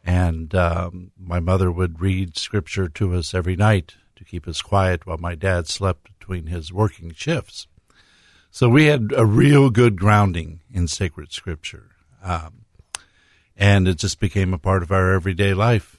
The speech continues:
and part of what we did. Uh, four or five times a week, we would be at church doing various functions and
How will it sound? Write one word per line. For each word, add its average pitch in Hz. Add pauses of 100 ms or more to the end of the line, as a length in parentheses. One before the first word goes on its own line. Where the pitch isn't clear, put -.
(120)
and 82
part 87
of 85
what 87
we 92
did. 92
Uh, 78 (720)
four 92
or 98
five 101
times 101
a 101
week, 110
we 80
would 82
be 90
at 82
church -
doing 92
various 92
functions 95
and 92